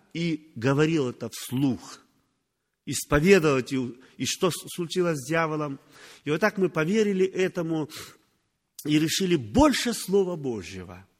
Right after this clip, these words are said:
Прошёл день, и вот когда начался второй день, собрание, пение, проповеди, две-три проповеди было на собрании, коротких,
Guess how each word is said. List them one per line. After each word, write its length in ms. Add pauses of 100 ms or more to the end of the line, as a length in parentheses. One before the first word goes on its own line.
(2000)
Прошёл 460
день, 440 (120)
и 60
вот 140
когда 240
начался 480
второй 380
день, 400 (1200)
собрание, 960 (800)
пение, 1000 (160)
проповеди, 720
две-три 460
проповеди 680
было 500 (380)
на 140
собрании, 560
коротких, 760